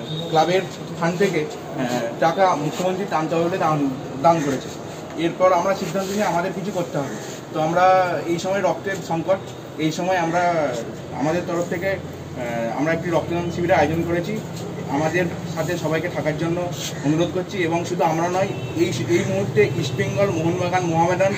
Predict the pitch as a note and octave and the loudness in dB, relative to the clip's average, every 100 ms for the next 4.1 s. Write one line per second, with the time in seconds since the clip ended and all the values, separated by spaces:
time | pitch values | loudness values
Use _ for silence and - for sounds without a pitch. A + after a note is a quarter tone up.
0 | - - - E3+ F3+ F3 D#3 F3 F#3+ G#3 | -2 -6 -4 2 4 4 2 2 2 2
1 | F#3+ E3+ F#3+ G#3 - F#3+ D#3+ F3+ - C#3+ | 0 0 0 0 2 2 2 2 0 0
2 | - - - - F#3 A3+ - - D#3+ E3 | -4 -4 -4 0 4 4 4 0 0 0
3 | E3 - G3+ G#3+ G#3+ A3 G#3 G3 G#3 G3+ | 0 4 4 6 6 8 6 4 4 4
4 | F#3+ | 2